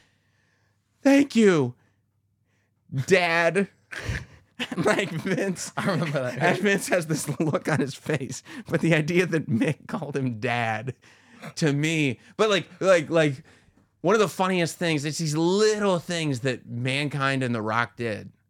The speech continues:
Speaker 1: This is
Speaker 2: Yeah.
Speaker 1: when Mankind was Mick
Speaker 2: But, but, but he wasn't Mankind, ma-, right? When
Speaker 1: He was Mick Foley, he
Speaker 2: Yeah,
Speaker 1: was corporate.
Speaker 2: yeah.
Speaker 1: Like, Mick
Speaker 2: He
Speaker 1: Foley had,
Speaker 2: Yeah,
Speaker 1: had,
Speaker 2: yeah.
Speaker 1: had come through, right? So
Speaker 2: Yeah.
Speaker 1: he's Mick Foley now.
Speaker 2: Yeah.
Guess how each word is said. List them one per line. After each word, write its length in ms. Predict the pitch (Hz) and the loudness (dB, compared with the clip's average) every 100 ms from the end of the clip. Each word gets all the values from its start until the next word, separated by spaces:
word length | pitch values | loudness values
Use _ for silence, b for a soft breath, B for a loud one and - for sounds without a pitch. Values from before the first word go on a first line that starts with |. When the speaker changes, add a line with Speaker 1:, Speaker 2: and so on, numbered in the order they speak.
| _ _ - | _ _ -8
Speaker 1:
This 100 | 120 | -2
is 60 | |
Speaker 2:
Yeah. 40 | 170 | 0
Speaker 1:
when 220 | 151 127 - | 2 0 -2
Mankind 480 | 147 156 147 147 | 0 0 0 2
was 100 | 135 | 2
Mick 160 | 120 143 | 2 2
Speaker 2:
But, 180 | 233 165 | 2 4
but, 200 | 226 175 | 0 2
but 100 | 208 | 0
he 60 | |
wasn't 320 | 240 247 202 170 | 2 2 0 0
Mankind, 640 | 165 143 165 170 156 123 | -2 -2 -2 -2 0 -2
ma-, 100 | 123 | -4
right? 300 | 123 127 131 | -4 -4 -4
When 160 | 131 147 | -2 0
Speaker 1:
He 60 | |
was 100 | 170 | 2
Mick 220 | 147 160 - | 2 0 2
Foley, 340 | 147 139 135 | 2 4 4
he 60 | 127 | 4
Speaker 2:
Yeah, 100 | 123 | 2
Speaker 1:
was 120 | 120 | 0
corporate. 360 | 147 139 135 | 2 4 4
Speaker 2:
yeah. 60 | 131 | 0
Speaker 1:
Like, 140 | 135 | 0
Mick 120 | 147 185 | 0 0
Speaker 2:
He 80 | |
Speaker 1:
Foley 480 | 202 156 139 131 110 | 0 2 2 2 0
had, 140 | 113 160 | 0 0
Speaker 2:
Yeah, 240 | 131 92 - | 0 -4 -4
Speaker 1:
had, 260 | 120 110 104 | -2 -2 -2
Speaker 2:
yeah. 60 | |
Speaker 1:
had 220 | 123 101 | -4 -4
come 220 | - 120 104 | -4 -4 -4
through, 180 | 110 | -6
right? 180 | 95 107 | -4 -4
So 60 | 123 | 0
Speaker 2:
Yeah. 80 | 147 | 0
Speaker 1:
he's 100 | 135 | 0
Mick 180 | 175 | -4
Foley 380 | - 131 117 95 | -2 -2 -2 -6
now. 100 | 92 | -6
Speaker 2:
Yeah. 200 | 117 90 | -6 -8